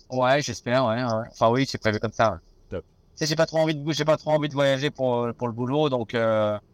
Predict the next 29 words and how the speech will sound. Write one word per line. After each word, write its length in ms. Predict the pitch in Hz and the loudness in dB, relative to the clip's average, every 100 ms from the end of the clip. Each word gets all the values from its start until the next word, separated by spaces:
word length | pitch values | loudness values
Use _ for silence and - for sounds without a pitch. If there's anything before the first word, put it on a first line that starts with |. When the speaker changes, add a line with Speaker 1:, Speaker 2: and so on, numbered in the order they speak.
| _ - | _ -12
Speaker 2:
Ouais. 160 | 95 - - - _ _ _ - | -10 -10 -14 -20 _ _ _ 0
Speaker 1:
euh, 1000 | 107 110 107 104 104 104 101 104 104 104 | 4 4 4 4 2 2 2 2 0 -2
donc 220 | 101 107 | -2 -6
c'est 220 | - 110 95 | -4 -4 -2
parfait, 320 | 104 - 139 | -2 0 -2
c'est 100 | - | -2
pas 80 | 98 | -4
son 180 | 107 | 0
émission 280 | 104 101 123 | 0 0 -4
qui 120 | - | -4
me 60 | 101 | -2
voit 120 | 98 | 0
en 40 | 98 | 2
merveille. 300 | 101 113 107 _ _ - | 0 -2 -6 _ _ -10
Speaker 2:
Ouais, 100 | 92 - | -8 -6
ouais. 60 | |
Speaker 1:
Ouais. 100 | 90 - _ - _ - - - | -8 -10 _ -20 _ -20 -20 -2
Speaker 2:
Bon, 200 | 131 143 - | 0 0 -2
t'as 100 | - | -2
pas 160 | - 185 | 2 2
beaucoup 260 | 190 175 175 | 2 -2 -4
de 60 | - | 0
temps, 300 | 170 160 196 | 2 4 2
alors 260 | 107 117 117 | 0 0 0
j'en 160 | 165 | -2
profite, 500 | 170 170 143 151 160 | -2 -4 -2 -2 -2
Fab. 280 | - 135 143 | 0 0 0
Déjà, 400 | 110 113 113 117 | -2 -2 0 0
merci 600 | 113 131 - - 139 139 | 2 -2 -4 -6 -4 -4